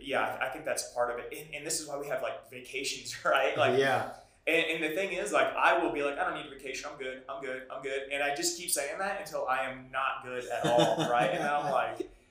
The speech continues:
Speaker 1: and then I go on a vacation. I'm like, "Why did I do this, like, three months ago?" I would,
Speaker 2: Yeah.
Speaker 1: you know, like, it would have been so much better if I would have done that, because
Speaker 2: Yeah.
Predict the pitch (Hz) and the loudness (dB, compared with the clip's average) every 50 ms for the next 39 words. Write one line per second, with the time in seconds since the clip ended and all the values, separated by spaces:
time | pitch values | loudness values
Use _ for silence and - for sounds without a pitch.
0 | _ _ - 151 151 165 160 151 - 139 139 147 160 165 170 165 170 - 180 175 | _ _ 0 2 4 4 4 4 4 4 4 4 2 2 0 -2 -4 -4 -6 -8
1 | - - - - 170 - - - - 254 - - 269 240 214 190 190 196 190 - | -6 -4 -4 -4 -4 -4 -6 -10 -12 -14 -14 -14 -14 -14 -12 -10 -4 -2 0 0
2 | - - - - 143 156 175 170 170 151 151 - - - 113 110 110 117 127 131 | -2 -4 -8 -12 -10 -8 -8 -4 -4 -4 -4 -4 -6 -6 -4 -2 -2 0 2 6
3 | 127 135 139 135 127 - 156 165 156 143 139 143 - - - 131 127 - - - | 10 10 10 10 10 6 4 2 2 2 0 0 0 -2 -4 -6 -6 -6 -8 -10
4 | - 147 151 151 151 156 151 147 143 - 127 127 - _ _ _ _ _ _ _ | -8 -8 -6 -6 -8 -8 -8 -8 -8 -8 -10 -14 -20 _ _ _ _ _ _ _
5 | _ - - - 180 196 196 185 - - 151 156 156 139 127 120 120 127 127 127 | _ -4 -4 -2 -2 -2 -2 -4 0 4 6 6 6 6 4 2 0 0 -2 -2
6 | 127 123 - 131 131 135 - 110 107 - - - 120 110 117 117 113 107 - - | -4 -6 -4 -4 -4 -2 -2 -4 -4 -6 -6 -10 -6 -2 0 2 2 2 0 -4